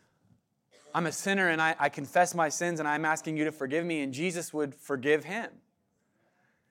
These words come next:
He already paid for all sin. Jesus on the cross took all sin, became sin, past, present, and future. He took everything upon himself at the cross. And so when I'm holding someone else accountable,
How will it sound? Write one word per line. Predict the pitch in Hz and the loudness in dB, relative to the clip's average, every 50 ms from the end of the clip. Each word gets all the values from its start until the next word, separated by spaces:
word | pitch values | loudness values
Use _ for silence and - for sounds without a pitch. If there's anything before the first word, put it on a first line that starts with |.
| _ _ _ | _ _ _
He | 165 185 208 208 202 | 0 2 4 4 6
already | 170 190 220 226 214 202 196 | 8 10 10 10 10 6 4
paid | 202 196 220 233 247 196 - | 4 6 6 6 6 6 4
for | 196 196 - | 0 0 2
all | - 180 196 214 220 214 208 | 4 10 12 12 12 12 8
sin. | - - 240 247 226 185 156 143 | 4 0 2 4 4 4 2 0
Jesus | 123 175 240 262 240 240 247 - - | 2 4 6 6 6 4 2 2 6
on | 196 214 226 | 6 6 6
the | 214 208 | 6 2
cross | - - 247 240 220 - - | 6 8 10 10 10 8 4
took | 233 214 - - - | 0 0 0 2 8
all | 175 196 220 254 | 10 12 12 12
sin, | 262 - - 196 185 180 | 10 6 0 -2 -2 0
became | 170 185 180 - 226 226 247 240 | -2 -2 -2 0 2 2 2 2
sin, | 233 - 196 170 156 143 - - - - _ _ _ | 0 0 2 2 2 0 -2 -12 -20 -20 _ _ _
past, | - 180 180 202 247 247 - - - - | 8 10 12 12 10 8 4 -4 -10 4
present, | - 196 185 190 196 226 - - | 8 8 8 8 8 2 -2 -2
and | 214 214 208 | -4 -4 0
future. | - 247 247 - 180 156 | 0 0 0 0 0 -4
He | 175 196 | -4 -6
took | - - 247 220 - - - _ - | 0 2 2 2 2 -2 -10 _ 8
everything | 220 269 311 311 269 285 277 233 - - 226 220 220 220 185 | 12 12 12 12 12 8 4 4 2 2 2 2 2 2 0
upon | 170 - - 214 220 240 | -4 0 2 2 4 4
himself | 240 202 - - 196 180 185 - | 2 -2 4 6 8 8 8 8
at | 175 180 - - | 4 4 4 4
the | 180 | -2
cross. | - - 185 156 131 120 - - - - - _ _ _ _ _ _ _ _ _ _ _ _ _ _ _ _ _ _ _ _ _ | -2 4 4 6 6 4 2 -4 -12 -16 -20 _ _ _ _ _ _ _ _ _ _ _ _ _ _ _ _ _ _ _ _ _
And | - 202 196 | 0 0 6
so | - 240 226 | 8 8 8
when | 226 220 | 10 10
I'm | 233 262 311 311 254 | 8 8 8 8 10
holding | 214 269 285 285 285 285 240 | 12 12 12 12 12 8 6
someone | - 285 254 247 247 240 | 4 4 4 6 8 8
else | 240 240 240 - | 8 8 6 4
accountable, | 190 - - - 240 262 311 330 262 - 220 175 156 160 147 147 151 - | -2 -4 -2 2 6 6 8 8 8 6 4 4 6 6 6 6 4 2